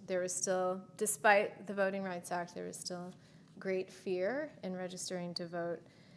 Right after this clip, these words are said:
And Meredith had started this march. It was supposed to be kind of this one-man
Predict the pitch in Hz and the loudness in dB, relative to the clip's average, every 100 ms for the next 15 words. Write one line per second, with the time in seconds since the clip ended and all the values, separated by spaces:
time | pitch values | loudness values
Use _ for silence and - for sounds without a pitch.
0 | - - 185 185 202 214 208 202 190 - | -20 -8 -2 4 8 8 8 4 0 2
1 | 196 190 185 - 233 190 208 - 269 - | 4 4 0 4 6 6 4 -2 -2 0
2 | 202 214 185 180 180 190 196 190 190 190 | -2 0 0 0 -2 4 4 4 2 0
3 | 190 185 180 | 0 -2 -4